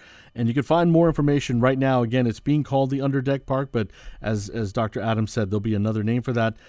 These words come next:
Learn more about it on our social media at W L R N Sundial. Jessica, what do people downtown who've attended these meetings so far, uh, what do they want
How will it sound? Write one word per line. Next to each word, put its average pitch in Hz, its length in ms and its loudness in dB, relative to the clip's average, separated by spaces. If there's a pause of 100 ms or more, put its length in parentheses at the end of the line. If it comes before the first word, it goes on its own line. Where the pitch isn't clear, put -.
(280)
Learn 135 280 4
more 143 180 4
about 120 240 2
it 117 120 0
on 107 140 0
our 98 80 -2
social 120 340 -4
media 107 320 0
at 90 80 -6
W 104 360 -2
L 101 100 -2
R 101 100 -2
N 92 220 -2
Sundial. 90 600 -4 (440)
Jessica, 160 420 2 (100)
what 156 600 2
do 160 180 0
people 156 400 -2
downtown 113 1000 0
who've 101 160 -4
attended 104 640 -2 (360)
these 110 200 -2
meetings 95 500 0
so - 320 -4
far, 98 460 -4 (460)
uh, 104 320 -2 (380)
what 123 200 0
do 233 80 4
they 180 180 2
want 98 520 -6